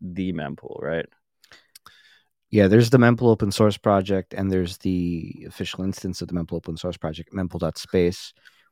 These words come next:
Speaker 2: which a lot of Bitcoin projects do integrate with in some way, shape, or form, like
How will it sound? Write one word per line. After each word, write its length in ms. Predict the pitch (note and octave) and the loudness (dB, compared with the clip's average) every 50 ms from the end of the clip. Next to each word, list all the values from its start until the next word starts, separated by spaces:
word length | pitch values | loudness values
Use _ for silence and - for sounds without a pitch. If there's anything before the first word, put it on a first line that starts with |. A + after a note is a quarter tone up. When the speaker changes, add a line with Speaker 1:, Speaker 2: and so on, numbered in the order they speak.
| _ G#2 | _ -2
Speaker 2:
which 300 | G2 E2+ - - - - _ - | -2 -2 -2 -8 -10 -10 _ -4
a 60 | A#2 | 0
lot 220 | A#2+ B2+ B2+ C3+ | 4 6 6 6
of 120 | A#2+ A2 _ A#2+ | 6 4 _ -2
Bitcoin 320 | A2 _ - A2+ G#2+ G2+ G2+ | -2 _ 0 0 0 0 0
projects 560 | - A2+ G2+ G2 G2 F#2+ G#2 F#2+ - - - _ | 2 4 4 4 4 2 -4 -4 -4 -10 -18 _
do 360 | - G#2+ G#2 G#2+ G#2 G2+ G2 - | -2 0 2 4 4 2 2 0
integrate 440 | - F#2 F#2 - _ - F2 D#2+ - - | -4 -8 -8 -6 _ -4 -4 -4 -4 -6
with 200 | D#2 D#2+ _ - E2+ | -8 -8 _ -8 -10
in 60 | E2+ E2 | -10 -8
some 300 | - - F#2+ F2+ E2+ E2+ E2+ | -8 -6 -4 -2 -2 -2 -2
way, 360 | E2 D#2+ D#2 D#2 D#2 D#2 D#2+ | -2 -2 -2 -2 -2 -4 -6
shape, 320 | E2 - - E2+ D#2+ D#2 _ | -8 -10 -8 -8 -8 -6 _
or 100 | E2 D#2+ | -14 -14
form, 380 | - - - D#2+ D2+ D2+ D2+ D#2 D2 C#2+ | -12 -10 -8 -6 -6 -6 -6 -6 -8 -8
like 200 | D2+ - - | -10 -10 -14